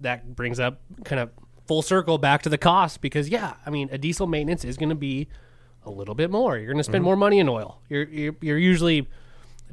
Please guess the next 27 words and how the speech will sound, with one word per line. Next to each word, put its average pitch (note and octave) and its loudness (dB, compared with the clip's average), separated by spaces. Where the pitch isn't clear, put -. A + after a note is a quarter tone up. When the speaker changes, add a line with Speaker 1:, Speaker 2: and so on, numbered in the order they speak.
Speaker 1:
double D#3 4
the D3 -4
engine D3 0
oil C3+ 0
capacity B2+ -2
of A2+ -8
a A2+ -6
gas G#2+ -6
engine. - -16
Speaker 2:
Mm-hmm. G#2+ -10
Speaker 1:
Um, A#2 -4
but A3+ -6
as - -12
far B3+ 0
as D3 0
maintenance, B2+ -2
you C#3+ -2
want, C3+ -6
the - -16
cool B3+ -4
thing, B2+ -4
especially F3 -2
with D3 0
all C#3 -4
these A#2+ -4
new E3+ 0
diesels, A2+ -8